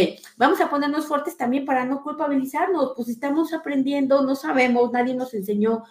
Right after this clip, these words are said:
No existe una sola clase en la escuela de cómo tener una pareja, ni cómo elegir pareja, ni cómo poner límites, ni cómo tener un criterio adecuado para poder emprender una relación sana. No existe.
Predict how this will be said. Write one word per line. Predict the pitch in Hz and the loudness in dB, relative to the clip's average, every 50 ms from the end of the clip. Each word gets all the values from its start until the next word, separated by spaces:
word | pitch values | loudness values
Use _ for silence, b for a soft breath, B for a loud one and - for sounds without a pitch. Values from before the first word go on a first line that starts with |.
| B B B | B B B
No | - 226 254 | 0 2 2
existe | 262 254 - - 247 247 240 - 269 269 262 - - - | 2 2 -2 -6 -8 -6 -2 4 4 4 4 4 -2 -2
una | 247 277 294 277 277 294 311 302 | 0 2 2 4 2 2 0 0
sola | - 277 269 269 269 277 277 | 4 4 6 6 4 2 2
clase | 262 254 254 254 254 285 285 | 4 4 4 4 2 0 0
en | 262 233 | 0 0
la | 220 | -2
escuela | 214 - - 247 247 254 285 | -2 0 2 2 2 2 0
de | 277 269 | -2 -2
cómo | - 220 214 220 226 | -4 -4 -6 -6 -6
tener | - 214 202 208 214 | -6 -4 -2 0 0
una | 226 233 226 190 | 0 0 -2 -2
pareja, | 196 214 220 208 208 220 220 240 B B B B B | -2 -4 -4 -4 -2 -2 -2 -2 B B B B B
ni | 208 220 226 - | 2 2 2 4
cómo | - 247 254 277 277 | 4 4 4 6 4
elegir | 269 254 - - 233 - | 4 2 2 0 -4 -2
pareja, | - 233 220 226 233 226 - 226 226 B B B B - | -2 -2 0 0 0 0 -2 -4 -4 B B B B -2
ni | 214 240 233 - | 0 0 2 4
cómo | 269 277 262 277 277 | 4 4 4 4 4
poner | - 269 233 226 233 240 226 | 4 4 6 6 4 4 4
límites, | 233 240 254 247 254 226 - 233 226 233 233 233 B B B B | 4 2 2 2 2 2 4 4 4 4 4 0 B B B B
ni | - 220 233 233 | 2 2 2 4
cómo | 247 269 254 277 277 | 4 4 4 4 2
tener | 262 254 247 254 247 | 2 2 4 4 4
un | 262 254 254 | 2 2 2
criterio | - 247 240 233 - 240 247 240 247 240 240 | 2 2 2 2 4 6 6 6 6 6 6
adecuado | 240 226 226 - - 226 226 226 233 233 | 6 6 4 4 6 6 6 6 6 4
para | 240 233 226 - | 4 4 4 4
poder | - 208 214 214 220 | 2 2 4 4 4
emprender | 233 226 226 220 208 202 208 214 214 | 4 4 2 0 0 2 2 2 2
una | 214 220 220 220 | 2 0 0 -2
relación | 208 208 196 185 190 190 - - 202 202 196 | -2 0 0 0 -2 -2 -2 -2 -2 -2 -2
sana. | - 269 285 277 233 202 196 196 - | -2 -2 -2 0 0 -2 -2 -4 -4
No | 196 214 240 320 | -4 -2 -2 -2
existe. | - - - 277 330 - - - 220 190 196 - | -4 -4 -2 -4 -4 -2 0 0 0 0 -2 -8